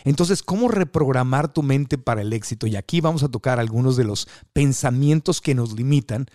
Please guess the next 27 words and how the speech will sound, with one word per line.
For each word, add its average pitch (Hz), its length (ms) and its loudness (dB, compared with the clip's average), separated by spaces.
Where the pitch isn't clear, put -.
y 131 120 -2
cómo 143 260 0
sustituirlos 123 680 -4
por - 180 -6
pensamientos 110 720 -4
que 127 160 -2
nos 104 300 -4
liberen, 98 560 -4
¿no? 98 280 -4
Eso 107 180 -6
es, 123 160 -4
ese 147 200 0
es 165 100 -2
el 120 160 -4
tema, 101 240 -4
esa 110 100 -4
es 139 80 -2
la 117 140 -4
clave. 95 320 -10
Entonces, 139 440 -4
lo 165 140 0
primero 269 300 0
que - 80 -2
tenemos 147 400 2
que - 80 -2
entender 135 540 -2
es 143 360 0